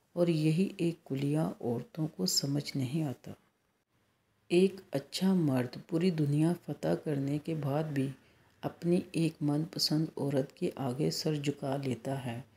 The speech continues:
उसे खोने से बहुत डरता है। एक वफादार मर्द कभी भी औरत को मिलने का नहीं कहेगा, चाहे वो पब्लिक प्लेस पर ही हो। वो उन अल्फाज में बात मुकम्मल कर देगा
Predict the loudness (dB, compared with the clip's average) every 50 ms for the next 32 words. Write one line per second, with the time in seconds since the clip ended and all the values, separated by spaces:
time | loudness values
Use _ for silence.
0 | -20 -20 _ _ _ -6 -4 -2 0 0 0 -2 -4 -4 0 2 2 4 4 2
1 | 2 0 0 -2 -4 -2 -2 -2 0 2 2 2 2 0 -2 -4 -4 -4 -4 -2
2 | -2 -4 -4 -6 -8 -8 -10 _ _ _ _ _ _ _ -20 -20 -20 -20 -20 -20
3 | -20 -20 -20 -20 -20 -20 -20 -20 -4 2 4 4 4 4 2 0 0 0 0 2
4 | 2 4 4 4 6 4 4 4 2 4 4 4 4 4 2 0 -2 -2 -2 0
5 | 4 4 4 6 6 4 2 2 0 0 0 2 0 0 -2 -2 0 2 4 4
6 | 4 4 4 2 2 0 0 0 2 2 2 2 2 2 0 0 -2 -6 -4 -2
7 | -2 -2 0 -2 -2 -2 -4 -6 -10 -14 _ _ _ _ _ _ _ _ _ _
8 | -4 -2 0 2 4 4 4 4 2 2 0 -2 -4 -2 0 0 -2 -2 -4 0
9 | 2 2 4 2 2 0 0 0 0 2 4 4 4 4 2 0 -2 -2 -2 -4
10 | -8 _ _ _ _ _ _ _ _ -4 0 2 2 2 0 -4 -12 _ _ _
11 | _ _ _ _ _ _ 2 4 4 4 4 2 -2 -2 -2 0 2 2 4 4
12 | 2 0 0 0 0 2 2 2 2 2 2 2 2 2 2 2 0 2 4 4
13 | 2 2 0 0 0 0 0 0 0 0 0 2 2 2 0 0 -2 -6